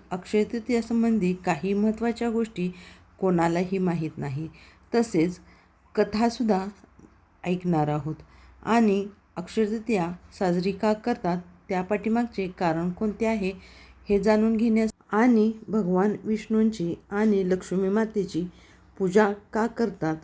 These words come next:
आणि त्यांचे फळ काय प्राप्त होते, या व्हिडिओमध्ये जाणून घेणार आहोत. तत्पूर्वी तुम्ही या चॅनेलवरती नवीन असाल तर सबस्क्राईब करा आणि बेल आयकॉनची घंटीसुद्धा दाबा. चला तर व्हिडिओला वेळ न वाया घालवता सुरुवात करूया.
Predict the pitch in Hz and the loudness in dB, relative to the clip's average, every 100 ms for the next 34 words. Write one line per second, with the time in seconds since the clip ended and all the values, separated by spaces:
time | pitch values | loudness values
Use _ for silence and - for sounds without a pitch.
0 | - 202 240 208 196 185 175 202 202 220 | -6 0 2 2 2 0 2 0 0 -2
1 | 208 202 196 208 226 220 220 208 214 156 | -2 -2 -4 -2 -4 -4 -4 -4 -4 -4
2 | 175 - - - 190 202 202 226 220 180 | -8 -12 -20 -12 0 4 4 4 4 2
3 | 170 180 180 175 156 156 156 151 156 151 | 0 -2 0 -2 0 -2 -4 -6 -6 -6
4 | 151 151 - - - _ - 214 233 269 | -6 -8 -10 -20 -20 _ -2 -2 0 2
5 | 226 233 226 226 226 220 220 233 220 214 | 2 2 2 4 4 2 0 0 2 2
6 | 220 220 208 214 214 247 - 180 180 - | 0 0 0 2 2 0 -2 -4 -4 -4
7 | 214 220 220 - - - - 196 185 185 | -2 -2 -4 -18 -20 -16 -6 -6 -2 0
8 | 175 - 160 151 - 214 240 262 196 208 | 0 0 -2 -2 -4 0 4 4 4 2
9 | 202 208 208 233 226 214 196 180 175 170 | 2 -4 -4 -4 0 0 0 -2 -6 -4
10 | 175 165 160 - 147 135 - - - - | -4 -4 -6 -8 -14 -14 -20 -20 -20 -12
11 | - 202 233 240 208 208 - - 180 165 | 0 4 4 2 0 0 -8 -6 0 2
12 | 170 170 208 185 - 170 165 175 180 180 | 2 2 0 -4 -8 -4 0 0 0 0
13 | 180 208 226 226 180 - - 170 143 147 | 0 2 0 0 -6 -6 -6 -2 -2 -4
14 | - 175 160 143 | -4 -2 -2 -2